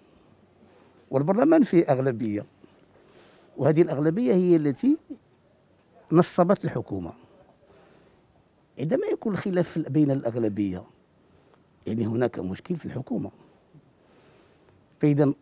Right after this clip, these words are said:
غدا لنفرض أنه قدم المشروع وأن الأغلبية لم تصوت عليه،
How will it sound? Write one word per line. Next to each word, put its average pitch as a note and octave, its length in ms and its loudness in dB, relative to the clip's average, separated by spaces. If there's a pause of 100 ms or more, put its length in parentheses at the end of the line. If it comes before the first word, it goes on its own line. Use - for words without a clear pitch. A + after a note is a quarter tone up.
(220)
غدا G#2+ 260 0
لنفرض B2+ 580 0
أنه B2 480 0 (600)
قدم A#2 340 -2
المشروع F3+ 540 -4
وأن B2+ 220 -2
الأغلبية C#3+ 460 0
لم F#3+ 140 -2
تصوت G#2+ 460 -4
عليه، F#2 380 -8